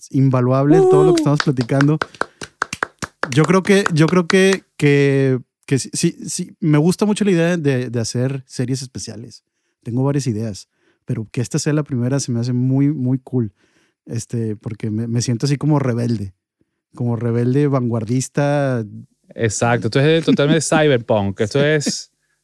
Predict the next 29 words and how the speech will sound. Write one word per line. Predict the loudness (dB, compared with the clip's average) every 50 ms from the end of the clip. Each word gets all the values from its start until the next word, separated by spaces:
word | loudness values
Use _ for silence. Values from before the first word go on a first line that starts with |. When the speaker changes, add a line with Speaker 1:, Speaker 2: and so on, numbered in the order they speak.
| _ -6
Speaker 2:
esto | -6 -6 -2 0 2 2
es | 2 2 2 2
re-, | 2 2 2 2 0 0
revolution, | 2 2 2 4 4 4 4 4 4 4 2 2 2 2 2 2 2
evolution, | 2 2 4 4 4 4 4 4 2 2 0 0 0
baby. | 2 2 2 0 -2 -4 -8 -10
Speaker 1:
Sí, | -8 -8 -8 -8 -10 _ _ _ -20 -20 _ _
pero | -6 -2
muchas | 0 0 0 0 0 0
gracias, | 2 2 2 2 0
maestro. | 0 -2 -2 -6 -8 -10 -8 -6
Speaker 2:
A | -6 -4
ti. | 0 0 2 2 2 0 -2 -4 _
Speaker 1:
Toda | 2 2 4 4
la | 4
información | 2 2 2 2 2 2 2 2 2 4 4
de | 4 2 2 2
esto | 0 -2 -2 0 0 0 -2 -4 _ _ _ _ _ _ -4
va | -2 -2
a |
estar | -2 -2 -2 0 0
en | 2 2
una | 2 0
página | 0 -2 -2 -2 0 0 0
especial | -2 -4 -6 -6 -4 -4 -4 -2 -2 -2
de, | -4 -4 -4 -4 -6 -8 -8
del | -8 -8 -8 -8
Composer | -8 -8 -8 -8 -8 -8 -6 -6 -8 -6
Podcast, | -6 -8 -8 -8 -8 -8 -8 -6 -6 -8 -12